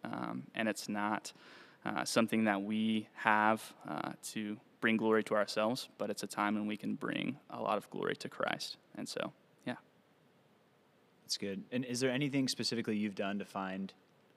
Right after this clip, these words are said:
Speaker 2: refreshment in Jesus over past breaks?
Speaker 1: Yeah, I think, um, regular quiet time is always a great way to draw near.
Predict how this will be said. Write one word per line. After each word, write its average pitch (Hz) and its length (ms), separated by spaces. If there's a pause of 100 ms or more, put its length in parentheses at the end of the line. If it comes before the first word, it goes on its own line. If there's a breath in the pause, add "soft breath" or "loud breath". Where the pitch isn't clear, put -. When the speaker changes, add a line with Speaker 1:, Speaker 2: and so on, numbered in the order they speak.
(100)
Speaker 2:
refreshment 101 460
in 107 60
Jesus 98 400
over 92 260 (340)
past 92 280
breaks? 92 300 (880 soft breath)
Speaker 1:
Yeah, 123 240
I 113 80
think, - 420 (180)
um, - 440 (580)
regular 123 420
quiet 107 340
time 123 480
is 113 120
always 113 360
a 110 40
great 107 280
way 107 220
to - 160
draw 107 280
near. 107 320